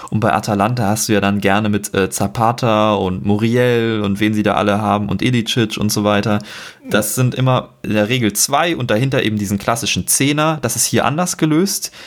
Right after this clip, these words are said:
Hier hast du die beiden offensiveren Z Ms, also in dem Fall dann Zaccagni und Barak, die dann so als falsche Neuner agieren und auch gerne mit in den Strafraum gehen und das dann so die offensive Gefahr bilden soll. Sonst gibt's lange Bälle und Flügelfokus, was sich in der Dreierkette eben auch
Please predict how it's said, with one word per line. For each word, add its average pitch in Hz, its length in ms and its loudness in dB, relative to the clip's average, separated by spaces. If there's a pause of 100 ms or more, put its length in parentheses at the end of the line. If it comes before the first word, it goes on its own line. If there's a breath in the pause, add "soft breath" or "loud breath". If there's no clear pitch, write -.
(120)
Hier - 240 -2
hast 131 200 -2
du 127 40 -2
die 117 140 0
beiden 117 500 0
offensiveren 139 640 0 (100)
Z - 360 0
Ms, 139 380 -2
also 104 280 0
in 104 160 0
dem 104 140 0
Fall 113 160 0
dann 95 140 0
Zaccagni 123 480 -2
und 98 160 0
Barak, 123 400 0 (320 loud breath)
die 120 60 0
dann 117 140 2
so 107 140 -2
als 107 220 0
falsche 131 480 -2
Neuner 120 440 2
agieren 101 360 0
und 98 260 0
auch - 80 -10
gerne 110 280 0
mit 127 180 0
in 107 100 2
den 98 80 2
Strafraum 95 640 0
gehen 98 340 2 (360 loud breath)
und 104 260 0
das 101 340 -2
dann 95 220 0
so 98 100 -2
die 98 140 -2
offensive 98 440 0
Gefahr 98 400 0
bilden 117 360 2
soll. 131 300 2 (300 loud breath)
Sonst 151 360 -2
gibt's 131 360 -2
lange 139 300 0
Bälle 160 260 2
und 143 160 -2
Flügelfokus, 175 1000 0
was 139 160 0
sich 127 140 -2
in 120 220 2
der 117 200 0
Dreierkette 127 500 0
eben 120 260 0
auch 110 180 0